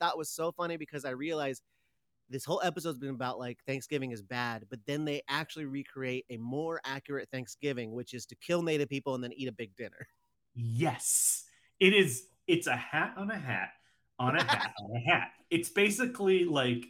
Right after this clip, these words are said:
Speaker 2: Christopher Nolan saw this episode and was like, "I'm gonna write Inception." Like, it was very
Speaker 1: <laughs>
Speaker 2: much that.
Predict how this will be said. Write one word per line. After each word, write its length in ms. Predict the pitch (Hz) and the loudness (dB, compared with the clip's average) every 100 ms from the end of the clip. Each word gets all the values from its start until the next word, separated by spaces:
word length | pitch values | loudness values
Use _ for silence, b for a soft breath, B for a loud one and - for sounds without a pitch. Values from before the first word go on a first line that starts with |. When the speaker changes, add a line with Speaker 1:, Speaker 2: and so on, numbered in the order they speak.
| - | -14
Speaker 2:
Christopher 440 | - 165 165 175 202 | -4 -2 -2 0 0
Nolan 360 | 156 139 143 143 | 2 2 2 0
saw 240 | 135 117 | 0 0
this 200 | 123 120 | 0 -4
episode 600 | 104 110 - 104 101 101 - _ _ _ _ - | -6 -10 -8 -8 -8 -12 -18 _ _ _ _ -4
and 120 | 127 | -2
was 100 | 127 | 2
like, 160 | 131 123 | 0 0
"I'm 140 | 127 | 0
gonna 160 | 131 131 | 0 0
write 200 | 110 101 | -2 -4
Inception." 500 | 95 - 60 - - - - _ - _ - | -8 -10 -12 -12 -18 -20 -20 _ -20 _ -2
Like, 200 | 131 127 | 4 4
it 160 | 139 151 | 4 6
was 160 | 139 | 6
very 260 | - 151 175 | 6 4 4
Speaker 1:
<laughs> 20 | |
Speaker 2:
much 220 | 175 147 - | 4 0 -4
that. 260 | 98 78 | -8 -8